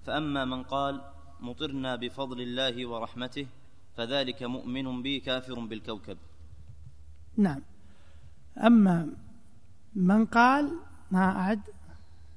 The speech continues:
Speaker 1: فأما من قال: "مطرنا بفضل الله ورحمته، فذلك مؤمن بي كافر بالكوكب".
Speaker 2: نعم.
Speaker 1: وأما من قال: "مطرنا بنوء كذا وكذا، فذلك كافر بي مؤمن بالكوكب".
Speaker 2: نعم.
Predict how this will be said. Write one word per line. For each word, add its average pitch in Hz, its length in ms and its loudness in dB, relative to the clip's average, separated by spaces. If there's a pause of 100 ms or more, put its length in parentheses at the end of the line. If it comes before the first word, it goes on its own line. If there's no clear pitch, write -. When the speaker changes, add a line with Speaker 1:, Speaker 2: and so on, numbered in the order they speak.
(300)
Speaker 1:
فأما 131 360 -2
من 117 160 -6
قال: 113 340 2
"مطرنا 123 440 -4
بفضل 120 400 -6
الله 123 380 -2
ورحمته، 127 560 -6 (560)
فذلك 123 480 -2
مؤمن 123 580 -4
بي 139 160 -2
كافر 123 380 -6
بالكوكب". 107 560 -8 (380)
Speaker 2:
نعم. 160 280 2 (520)
Speaker 1:
وأما 139 400 0
من 123 160 -4
قال: 120 300 0
"مطرنا 123 420 -4
بنوء 117 340 -4
كذا 123 280 -4
وكذا، 131 480 -2
فذلك 123 580 -4
كافر 117 460 -6
بي 120 200 -4
مؤمن 110 400 -6
بالكوكب". 95 480 -10 (420)
Speaker 2:
نعم. 170 280 2